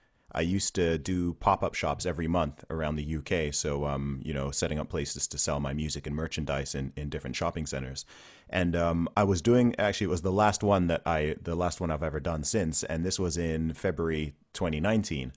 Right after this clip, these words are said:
So I was actually standing at my store, um, sort of, it was ear-, it was in the morning. So normally it doesn't start picking up until around midday. So I was just kinda standing there, wasting some time on Twitter. And I kept see-, I, I literally saw about two or three stories on my timeline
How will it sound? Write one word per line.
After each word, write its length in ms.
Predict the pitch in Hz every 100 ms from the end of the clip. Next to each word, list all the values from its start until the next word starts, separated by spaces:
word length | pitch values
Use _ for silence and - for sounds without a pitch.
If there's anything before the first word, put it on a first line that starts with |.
| - _ _ -
So 380 | - 92 87 -
I 120 | 117 185
was 140 | 139
actually 240 | 123 -
standing 420 | 101 - 104 104 95
at 80 |
my 120 | 80 78
store, 580 | - 107 117 73 69 - -
um, 600 | 76 76 76 76 73 73 -
sort 240 | - 82
of, 60 | 87
it 60 |
was 140 | 92 -
ear-, 140 | 113 104
it 60 | 104
was 120 | 90
in 60 | 92
the 60 |
morning. 440 | 90 107 120 135 139 _ _ -
So 320 | - 95 90
normally 320 | 104 117 113
it 60 | 95
doesn't 220 | 98 92
start 260 | - 98 -
picking 260 | 101 87
up 140 | 87 80
until 240 | 78 92
around 280 | 80 78 78
midday. 420 | 76 71 90 82
So 180 | 78 80
I 60 | 85
was 100 | 80
just 160 | -
kinda 180 | - 80
standing 400 | - 85 80 80
there, 260 | 80 80 80 - - -
wasting 360 | 85 82 - 85
some 160 | 80
time 220 | 87 82
on 140 | 78 78
Twitter. 400 | 110 104 78 73 _ _ _ _
And 640 | 95 92 87 85 82 85 - -
I 140 | 101
kept 260 | 90 - -
see-, 200 | - 123
I, 220 | 110 107 107
I 100 | 107
literally 400 | 113 135 131 113
saw 280 | 104 123 107
about 320 | 87 92 -
two 200 | - 113
or 80 | 98
three 220 | - 95
stories 440 | - 101 92 85 78
on 120 | 78
my 140 | 76
timeline 600 | - 87 87 73 64 65